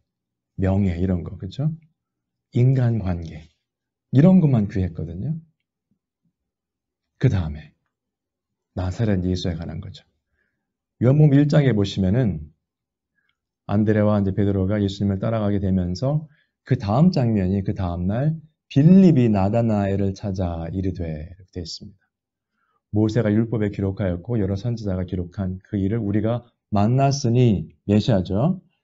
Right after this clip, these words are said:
요셉의 아들 나사렛 예수니라 했는데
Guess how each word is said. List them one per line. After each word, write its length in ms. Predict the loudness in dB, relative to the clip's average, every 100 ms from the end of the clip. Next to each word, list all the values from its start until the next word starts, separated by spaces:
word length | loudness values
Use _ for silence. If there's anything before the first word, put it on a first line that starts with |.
| _ _ _ _ 2
요셉의 420 | 4 4 2 2
아들 420 | 2 2 2 0 -4 _ _ _
나사렛 600 | -4 -4 -2 0 0 0 -4 -16 _ _
예수니라 440 | -2 2 2 2 2
했는데 540 | 0 0 0 -2 -4